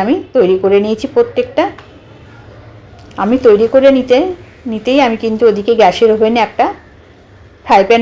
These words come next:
বসিয়ে দিয়েছি, দিয়ে সেখানে একটু সাদা তেল দিয়ে দিয়েছি। সাদা তেলের পরিমাণটা কিন্তু আমি একটু বেশি দেব, কারণ এটাকে আমার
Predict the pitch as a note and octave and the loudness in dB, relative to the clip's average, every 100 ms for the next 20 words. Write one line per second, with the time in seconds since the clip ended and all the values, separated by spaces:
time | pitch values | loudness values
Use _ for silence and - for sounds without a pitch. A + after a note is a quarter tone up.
0 | A3+ A#3+ - B3 B3+ C4 D4+ C#4 A3+ A3+ | 2 0 -2 -4 -2 -2 -4 -4 -4 -2
1 | G#3+ A3+ B3 B3+ - - C#4 G4+ - - | -4 -4 -6 -8 -14 -6 -4 -4 -8 -2
2 | G#3+ G3+ G3 A3+ A#3 A#3+ B3 C4+ B3+ G3 | 2 2 2 0 0 -4 -6 -6 -2 0
3 | F#3+ G#3 G3+ G3+ G3+ G3+ G3+ G#3+ A3 A3 | 0 -2 -2 -4 -4 -6 -6 -6 -8 -8
4 | A3+ B3 C4+ A#4 - - G#3 C4+ B3 F#3+ | -2 0 0 -4 -12 -14 -8 -6 0 0
5 | F#3 A#3 F3+ D#3 E3 E3+ _ _ - G#3+ | 0 -4 -4 -4 -6 -14 _ _ -8 -2
6 | G#3+ B3 G3+ F#3+ G#3 G3 F#3+ C#4 | 0 0 0 -2 -2 -2 0 -2